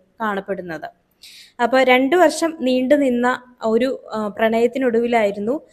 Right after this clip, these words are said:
ഈ പെൺകുട്ടി അഭിജിത്തിനെ വിവാഹം കഴിച്ചത്. വിവാഹം കഴിക്കുക എന്ന് വെച്ചാല് മൂന്ന് മാസം മുമ്പ് ആ പെൺകുട്ടി അഭിജിത്തിന്റെ കൂടെ ഇറങ്ങി പോവുകയാണ് ഉണ്ടായത്. അപ്പം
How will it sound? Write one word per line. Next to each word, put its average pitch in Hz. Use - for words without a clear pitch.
ഈ 240
പെൺകുട്ടി 233
അഭിജിത്തിനെ 220
വിവാഹം 208
കഴിച്ചത്. 170
വിവാഹം 240
കഴിക്കുക 269
എന്ന് 269
വെച്ചാല് 247
മൂന്ന് 240
മാസം 269
മുമ്പ് 240
ആ 220
പെൺകുട്ടി 233
അഭിജിത്തിന്റെ 226
കൂടെ 226
ഇറങ്ങി 220
പോവുകയാണ് 226
ഉണ്ടായത്. 190
അപ്പം 320